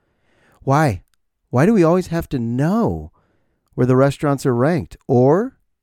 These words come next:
you know what always comes? Long-time business closing after fifty years. In the Bay Area, that's always a big deal. Layoffs, top ten pizzerias,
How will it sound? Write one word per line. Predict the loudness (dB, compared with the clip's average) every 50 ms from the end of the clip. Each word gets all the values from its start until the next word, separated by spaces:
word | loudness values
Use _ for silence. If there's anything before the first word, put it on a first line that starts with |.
| _ _ _ _ _ _ _ -10
you | -6 -4 -2
know | 0 2
what | 0 0 0
always | 0 -2 -2 -4 -6 -8
comes? | -12 -14 -12 -12 -12 -16 -18 -20 -20 _ _ _ _ _ _ _ _ _ _ _ _ _ -10
Long-time | -6 -2 -2 0 0 0 -2 -4 -4 -6 -6 -4 -4 -4 -6
business | -4 -4 -4 -4 -4 -6 -8 -8 -10
closing | -10 -8 -8 -6 -6 -6 -8 -10 -10
after | -12 -12 -14 -16 -18
fifty | -18 -12 _ -2 -2 -2 -2 -4 -4
years. | -4 -2 -2 -2 -2 -2
In | -2 -2
the | 0
Bay | 2 2 2 2
Area, | 2 2 0
that's | -2 -2 -4 -4
always | -4 -4 -2 -4 -4 -6
a | -8
big | -10 -10 -12 -12 -10
deal. | -12 -12 -12 -14 -18 _ -10
Layoffs, | -4 0 2 2 4 4 2 0 -2 -4 -8 -14 -20 -20 -20 _ _ _ _ _ _ _ _ _ _ _ _ _ _ _ _ _ _ _ _
top | -4 -4 -4 0
ten | 0 -2 -2
pizzerias, | 0 -2 -4 -2 0 2 2 4 4 4 2 0 -2 -6 -10 -18 -20